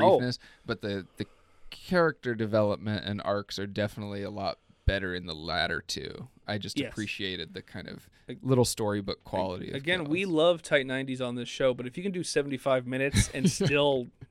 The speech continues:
Speaker 2: keep
Speaker 1: Have
Speaker 2: it
Speaker 1: a
Speaker 2: great
Speaker 1: good
Speaker 2: all the way
Speaker 1: story,
Speaker 2: through,
Speaker 1: yeah.
Speaker 2: absolutely.
Speaker 1: Yeah.
Speaker 2: A plus to that as well. Yeah, I
Speaker 1: So-,
Speaker 2: can see
Speaker 1: Song
Speaker 2: that.
Speaker 1: of, Song of the Sea is probably the one I would, like, consider the best.
Speaker 2: Mm-hmm.
Speaker 1: Um, but yeah, man, Wolfwalkers,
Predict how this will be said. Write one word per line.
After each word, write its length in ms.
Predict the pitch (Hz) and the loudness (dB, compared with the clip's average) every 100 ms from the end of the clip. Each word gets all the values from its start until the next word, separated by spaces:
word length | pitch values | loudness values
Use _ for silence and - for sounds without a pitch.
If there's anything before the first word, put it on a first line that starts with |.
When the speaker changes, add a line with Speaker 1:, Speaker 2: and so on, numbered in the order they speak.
| - 214 | -18 -16
Speaker 2:
keep 180 | 165 156 | -6 0
Speaker 1:
Have 120 | 120 | 2
Speaker 2:
it 40 | 117 | 2
Speaker 1:
a 20 | |
Speaker 2:
great 240 | 135 143 | 2 2
Speaker 1:
good 100 | 139 | 4
Speaker 2:
all 100 | 135 | 2
the 100 | 131 | 2
way 60 | 131 | 0
Speaker 1:
story, 80 | 113 | 2
Speaker 2:
through, 140 | 117 117 | 2 0
Speaker 1:
yeah. 120 | 110 165 | 2 2
Speaker 2:
absolutely. 600 | 107 143 131 170 123 113 - - - - _ _ - | 2 2 2 0 -2 -8 -14 -20 -20 -20 _ _ -12
Speaker 1:
Yeah. 240 | - - | -4 -4
Speaker 2:
A 40 | - | 0
plus 200 | 151 - | 0 0
to 120 | 127 | -2
that 180 | 131 139 | 0 2
as 100 | 123 | 0
well. 220 | 131 127 | -2 2
Yeah, 140 | 143 220 | 6 8
I 40 | |
Speaker 1:
So-, 80 | 175 | 8
Speaker 2:
can 80 | 160 | 4
see 80 | - | 2
Speaker 1:
Song 200 | 185 185 | 2 2
Speaker 2:
that. 60 | |
Speaker 1:
of, 220 | 143 113 - - - - | 0 -4 -12 -20 -20 -12
Song 380 | - 147 143 143 | -4 -2 0 -2
of 160 | 123 | -4
the 100 | 104 | -4
Sea 360 | 104 - 113 104 | -6 -2 0 0
is 100 | 98 | -2
probably 460 | - - 104 101 98 | -4 -2 0 0 -2
the 100 | 95 | -6
one 160 | 101 | -8
I 100 | 92 | -8
would, 160 | 90 95 | -8 -8
like, 180 | 73 92 - - | -10 -10 -12 -14
consider 600 | 101 95 - 95 98 101 | -10 -8 -8 -6 -4 -2
the 100 | 107 | 2
best. 640 | 110 110 135 - - - - - | 4 4 2 -4 -8 -10 -14 -14
Speaker 2:
Mm-hmm. 220 | 143 208 | -10 -8
Speaker 1:
Um, 560 | - 101 95 - - 110 - _ _ _ _ | -6 -4 -4 -8 -10 -14 -18 _ _ _ _
but 120 | 92 92 | -12 -8
yeah, 260 | 87 92 | -8 -8
man, 320 | 82 98 95 104 | -8 -10 -10 -6
Wolfwalkers, 680 | 107 98 98 - - - | -4 -4 -6 -6 -8 -10